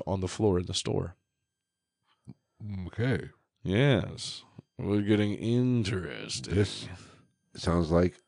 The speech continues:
Speaker 2: an episode of C S I.
Speaker 1: Yes. Now, detectives spoke to Brittany at her home a day after the attack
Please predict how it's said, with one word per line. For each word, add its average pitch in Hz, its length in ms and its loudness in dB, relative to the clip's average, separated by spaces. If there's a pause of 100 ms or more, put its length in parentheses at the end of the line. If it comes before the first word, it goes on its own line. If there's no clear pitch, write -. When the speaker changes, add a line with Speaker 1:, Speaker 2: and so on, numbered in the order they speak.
(100)
Speaker 2:
an 82 200 2
episode 90 320 6
of 87 80 6
C 101 160 6
S 98 120 4
I. 143 200 2 (280)
Speaker 1:
Yes. 117 960 6 (1700)
Now, 131 300 8
detectives 107 580 4
spoke 117 320 8
to - 80 -4
Brittany 110 520 6
at 107 220 4
her 123 160 8
home 104 400 4
a 98 80 2
day 101 260 6
after 101 220 6
the 90 100 4
attack 90 300 2